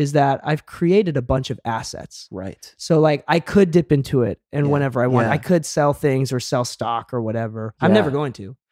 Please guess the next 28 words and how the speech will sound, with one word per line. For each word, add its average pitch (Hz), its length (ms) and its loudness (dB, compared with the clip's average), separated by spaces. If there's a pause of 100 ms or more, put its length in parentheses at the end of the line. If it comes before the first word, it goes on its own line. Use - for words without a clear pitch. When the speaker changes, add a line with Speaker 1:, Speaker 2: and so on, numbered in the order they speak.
Speaker 2:
Right, 135 360 4
Speaker 1:
And, - 20 4
Speaker 2:
I 123 80 4 (580)
Speaker 1:
and, 151 300 4
Speaker 2:
<laughs> - 60 0
Speaker 1:
and - 160 -2
so 196 180 2
it's 185 240 -2
like, 185 300 0
or, 220 120 6
like, 202 220 2
my 180 100 2
company, 175 380 2
I 139 60 -6
could 165 140 -6
just, 147 140 -8
like, 131 120 -6
shut 143 240 -4
it 123 100 -10
down, 160 380 -2
Speaker 2:
Yeah. - 40 -16
Speaker 1:
although 117 400 -10
I 120 120 -12
don't 113 180 -10
know 120 100 -12
why 117 400 -10
I 113 120 -14
would. 143 360 -4